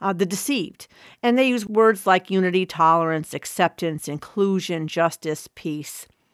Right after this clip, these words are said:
Again, I call them code words, if you will, that are associated with this Abrahamic family house, because what they're really seeking to bring about, and I will bring this to light more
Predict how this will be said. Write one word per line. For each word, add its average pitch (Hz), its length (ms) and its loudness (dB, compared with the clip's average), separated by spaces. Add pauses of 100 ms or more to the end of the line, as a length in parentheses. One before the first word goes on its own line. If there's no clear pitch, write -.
(640)
Again, 175 420 0 (140)
I 170 120 0
call 185 220 2
them 170 160 -8
code 226 540 0
words, 320 440 -6
if - 160 -8
you 254 140 -4
will, 254 400 -2 (600)
that 180 160 2
are 170 100 4
associated 170 920 0
with 185 340 -4
this 170 260 -4
Abrahamic 165 760 -4
family 160 720 -6 (440)
house, 175 320 2
because 202 280 -2
what 202 360 0
they're 269 180 -2
really 214 400 0
seeking 214 480 -4
to 196 100 -10
bring 165 240 -4
about, 160 360 4
and 156 100 -4
I 156 120 0
will 165 280 -4 (420)
bring 170 200 -2
this 180 160 -4
to 240 100 -4
light 196 300 0
more 170 420 0